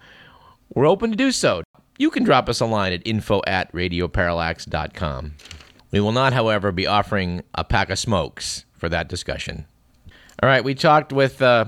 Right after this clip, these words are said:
a couple people about some bad astronomy in the past, both Michael Shermer, the skeptic, uh, columnist for the Scientific American, and Phil Plait, who runs the bad astronomy dot com website.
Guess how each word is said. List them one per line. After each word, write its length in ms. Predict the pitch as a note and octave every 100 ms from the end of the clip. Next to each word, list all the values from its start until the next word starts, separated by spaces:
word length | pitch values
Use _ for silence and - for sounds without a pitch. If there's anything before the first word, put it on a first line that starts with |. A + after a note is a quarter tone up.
| - _ _ _ _ - _ _ _ _ _ -
a 60 |
couple 280 | - E4 C4+
people 340 | F3 D3 A#2 G#2+
about 280 | G#2 G#2+
some 160 | - G#2+
bad 260 | G#2+ A#2+ A#2
astronomy 480 | - A#2+ A#2 A2+
in 80 | A2
the 60 | G#2+
past, 400 | C3 B2 D3 -
both 240 | B2 A#2
Michael 320 | A2 B2 B2
Shermer, 460 | A2 - C3 C#3 D#3
the 180 | A#2 G#2
skeptic, 680 | - C3 B2+ - G#2+ - G#2+
uh, 180 | G#2+ F#2+
columnist 560 | A#2 A#2 A2+ A2+ -
for 100 | -
the 60 | F#2+
Scientific 480 | A#2+ A#2 A2+ G2+ G#2
American, 420 | A2 A2+ A#2 G#2+
and 260 | A2+ A2
Phil 280 | - D3 C3
Plait, 340 | A2 C3 C3 B2+
who 100 | G2+
runs 240 | G#2 G2+
the 80 | F2+
bad 420 | D#2 A2+ A#2 G#2+
astronomy 600 | - - A#2 A2+ G#2+ G2+
dot 300 | F2 G2+ F#2+
com 280 | - A2 G2
website. 640 | F#2+ A2 G#2 F#2+ F2 A#2